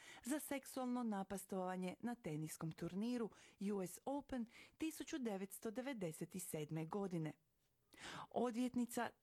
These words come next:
odvjetnici tima za njegov ponovni izbor su kazali kako Doris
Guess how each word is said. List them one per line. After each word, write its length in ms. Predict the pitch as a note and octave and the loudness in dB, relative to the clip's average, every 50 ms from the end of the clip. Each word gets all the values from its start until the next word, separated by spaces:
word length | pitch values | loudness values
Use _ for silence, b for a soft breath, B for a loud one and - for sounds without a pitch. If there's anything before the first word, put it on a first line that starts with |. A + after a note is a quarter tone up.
| - - | -2 0
odvjetnici 580 | G#3+ A#3 G#3 A#3 A#3 A#3 - A#3+ - - B3 | 2 2 4 4 2 4 2 0 0 0 -2
tima 380 | A3+ - - C#4+ D4+ B3+ F#3+ E3+ | 0 0 2 2 4 4 2 2
za 120 | D#3+ E3 | 0 0
njegov 300 | D#3+ D#3+ D#3 D#3 D#3+ F3 | 2 2 2 2 0 -2
ponovni 540 | E3 - - F3+ F3+ F#3 F3+ F3 F#3 F#3+ - - | -4 -2 -2 0 0 2 2 2 0 0 -2 0
izbor 440 | - A#3 A#3+ B3 A3+ A3 A3+ B3 A#3 | 0 0 0 0 0 -2 -2 -4 -4
su 140 | - C#4 | -4 -8
kazali 500 | - - B3 A#3+ B3 B3 A#3+ B3+ B3+ C4+ | -6 -4 -2 -2 -2 -2 -2 -2 -2 -2
kako 360 | B3+ - - E3 D#3 - - D#3 | -4 -4 -4 -6 -4 -2 -2 -2
Doris 500 | D#3 G3+ G3 G3+ G#3 G#3 G#3+ - - | 0 0 0 0 2 0 0 -2 -4